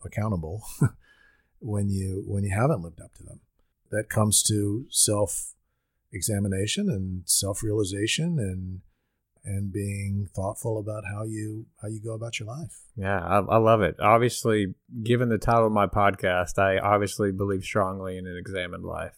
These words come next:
Speaker 2: and reflecting with others, other engaged individuals like we're doing today. Well, let's move forward to your time at Goldman Sachs. You ended
Speaker 1: Mm-hmm.
Speaker 2: up taking a job at Goldman Sachs,
Speaker 1: Yep.
Speaker 2: a place where you'd spend about twenty years or so.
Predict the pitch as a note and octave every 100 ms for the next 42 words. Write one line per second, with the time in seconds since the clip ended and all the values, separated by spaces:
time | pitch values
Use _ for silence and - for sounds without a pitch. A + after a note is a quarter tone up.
0 | _ _ F2 F2+ F2+ F#2 - A#2 A2 -
1 | B2 - A2+ F#2+ F#2 B2 C#3 C3+ B2 E2+
2 | E2+ - A2 G2 F#2 G2 F#2+ G2 F#2 F#2+
3 | G2 F2+ F2 F2+ - F#2 F#2+ F#2 F2+ F#2
4 | G#2 F2+ - - - - C3 F3 - A3+
5 | G#3+ - D#3 D3+ A#2 B2+ A#2+ G2+ D#2 _
6 | - C3 D3+ C#3+ A#2+ B2 A#2+ - C3 F2+
7 | B2+ C3+ A#2 C#3 C3+ B2+ B2 A#2 A2 G#2+
8 | G#2 G2+ - D3+ C3+ A#2+ - G#2+ - -
9 | _ _ _ B2+ - B2 B2 A2+ A2 G#2+
10 | - A2+ G2+ F#2+ - - G#2+ G2 G2+ C3+
11 | C#3+ B2+ B2 - C3 A#2+ A2 G#2+